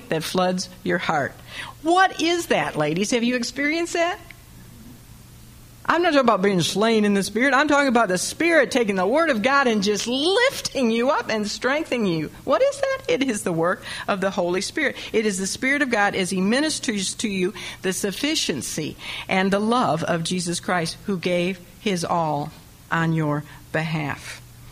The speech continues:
And the God who gave his Son on your behalf to rescue your soul for all of eternity, how shall he not with him also give you freely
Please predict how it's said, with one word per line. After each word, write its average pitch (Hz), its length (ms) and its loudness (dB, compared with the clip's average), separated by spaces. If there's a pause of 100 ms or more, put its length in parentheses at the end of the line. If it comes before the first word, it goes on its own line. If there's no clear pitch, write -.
(320)
And 156 220 0
the 147 60 2
God 247 440 2 (240)
who 180 100 -2
gave 233 500 0
his 226 340 -2
Son 143 520 -2
on 151 180 0
your 175 160 2
behalf 185 680 -4 (500)
to 170 140 2
rescue 160 840 -2
your 202 560 0
soul 135 640 -2 (100)
for - 180 -2
all 202 300 2
of 185 80 -4
eternity, 160 560 -4 (320)
how 285 340 4
shall 262 380 2
he 240 260 2
not 233 460 2
with 196 280 0
him 202 260 0
also 185 640 0 (300)
give 190 280 0
you 185 320 -2
freely 180 760 -2